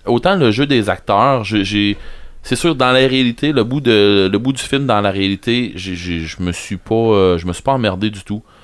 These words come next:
Euh, tu sais, parce que je pensais que ça allait être un peu plus lent. Tu sais, je m'étais, je, je m'étais pas attendu à grand-chose, mais je m'étais dit,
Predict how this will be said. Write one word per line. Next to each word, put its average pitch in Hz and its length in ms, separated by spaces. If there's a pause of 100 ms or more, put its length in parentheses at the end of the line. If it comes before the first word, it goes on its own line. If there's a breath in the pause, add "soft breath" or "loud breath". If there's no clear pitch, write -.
(240 soft breath)
Euh, 90 400
tu - 60
sais, 123 100
parce 101 180
que - 80
je - 80
pensais 101 360
que - 40
ça 92 140
allait 92 160
être 95 100
un 92 140
peu 110 120
plus 143 200
lent. 117 440
Tu - 40
sais, 156 80
je 120 100
m'étais, 110 240
je, 101 80 (380 loud breath)
je - 100
m'étais 120 160
pas 170 160
attendu 143 380
à 160 80
grand-chose, 147 420
mais 131 140
je 117 60
m'étais 117 220
dit, 147 280